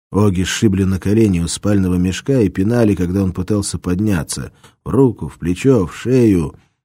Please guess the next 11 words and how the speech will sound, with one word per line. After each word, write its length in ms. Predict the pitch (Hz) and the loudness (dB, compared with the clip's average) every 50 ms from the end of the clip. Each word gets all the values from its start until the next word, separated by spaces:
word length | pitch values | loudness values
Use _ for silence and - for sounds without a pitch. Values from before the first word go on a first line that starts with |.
| _ _ _ - | _ _ _ -10
Люди 280 | - 80 90 87 76 80 | -6 -4 -4 -2 -4 -4
кричали. 680 | - - 80 80 - - 120 127 120 107 92 78 71 - _ _ _ _ - _ _ - | -6 -6 -6 -4 -2 0 2 2 4 4 2 0 -2 -6 _ _ _ _ -20 _ _ -4
Он 140 | 90 92 95 | -2 -2 0
услышал 460 | 95 - - 107 110 - - 101 95 | 0 0 0 0 0 0 0 -2 -2
женский 420 | 87 101 113 107 98 - - 98 101 | 0 2 2 2 0 -2 -2 -2 0
вопль: 420 | 101 104 104 98 85 - 82 76 | 2 2 2 2 0 -2 -6 -8
«Смотрите, 760 | - - - 107 139 139 - 233 247 240 214 175 - 117 117 | -8 -6 -4 -4 -4 -4 -4 -2 -2 -2 -4 -4 -6 -8 -8
смотрите, 880 | - - - 82 107 143 151 - 196 220 214 214 202 185 - - 135 156 | -8 -8 -6 -4 -4 -4 -2 -4 -4 -2 -2 -2 -2 -4 -4 -2 0 0
он 180 | 175 175 175 | 2 2 0
не 80 | 180 190 | 0 0
останавливается!» 1600 | 190 180 - - - - 175 196 202 208 214 220 226 220 214 202 185 180 175 170 165 156 147 139 - - - 135 123 107 85 69 | 0 -2 -2 -2 -2 0 0 0 0 0 0 0 0 0 0 0 2 2 2 4 4 2 0 0 -2 -4 -2 -2 0 -2 -2 -4